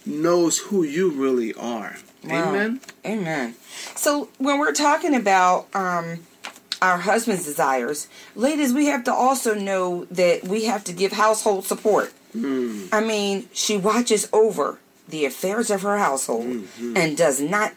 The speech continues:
Speaker 2: eat the bread of idleness.
Speaker 1: Beautiful.
Speaker 2: Proverbs thirty-one and twenty-seven. Did you hear what I said? She watches over the affairs of her household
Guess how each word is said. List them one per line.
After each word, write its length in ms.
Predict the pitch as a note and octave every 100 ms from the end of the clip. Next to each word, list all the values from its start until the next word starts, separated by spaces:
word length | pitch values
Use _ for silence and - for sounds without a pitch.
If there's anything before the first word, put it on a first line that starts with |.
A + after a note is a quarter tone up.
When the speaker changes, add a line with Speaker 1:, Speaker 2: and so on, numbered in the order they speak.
| -
Speaker 2:
eat 280 | A#3+ - -
the 100 | D#3
bread 500 | D3+ F3 A#2+ A#2 - -
of 160 | E3
idleness. 560 | - D3+ C3+ A2 G#2 -
Speaker 1:
Beautiful. 300 | - - - - - -
Speaker 2:
Proverbs 500 | D4 B3 F#3+ F3 -
thirty-one 460 | A3 G#3+ G#3 G3
and 120 | F#3 F3+
twenty-seven. 720 | G#3 F3+ F3 G#3+ D3 A#2+ B2+ - - - -
Did 160 | B3+ A#3+
you 100 | C4
hear 300 | - F#4 F4+
what 140 | C#4+
I 140 | A#3
said? 540 | A#3+ - A#3+ D3 C3+ - - -
She 260 | - C4
watches 800 | G#3+ F#3+ G#3 E4+ G#4+ G#4 G4+ F#4+ -
over 540 | A3 A3 G3+ G#3+ G#3+ - - -
the 160 | D#3
affairs 760 | C#3+ - - A#3+ C4+ C#4 C#4+ -
of 100 | -
her 160 | C#3+ C#3
household 680 | D#3 G3 G#3+ - A2 -